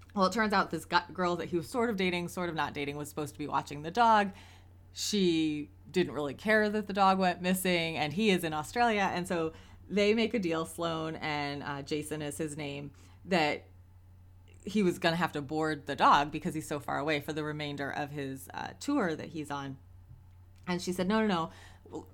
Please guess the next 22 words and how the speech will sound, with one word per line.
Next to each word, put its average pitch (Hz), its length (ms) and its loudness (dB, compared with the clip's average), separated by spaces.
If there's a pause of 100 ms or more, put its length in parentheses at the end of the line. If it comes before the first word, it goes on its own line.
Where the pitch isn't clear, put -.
don't 233 220 6
board 160 200 2
him. 151 120 -4
I'll 196 180 10
just 180 220 -2
keep - 200 -6
him." 82 160 -12
And 180 140 0
so 196 80 -2
they 196 120 2
make 247 200 0
arrangements 202 720 -2
that, 147 320 -2
um, 127 440 -4 (420)
when 180 160 2
they 160 100 0
first, 175 340 -2
when 151 340 -6 (600)
he 214 140 0
first 175 260 -4
gets 165 220 -4
back, 135 480 0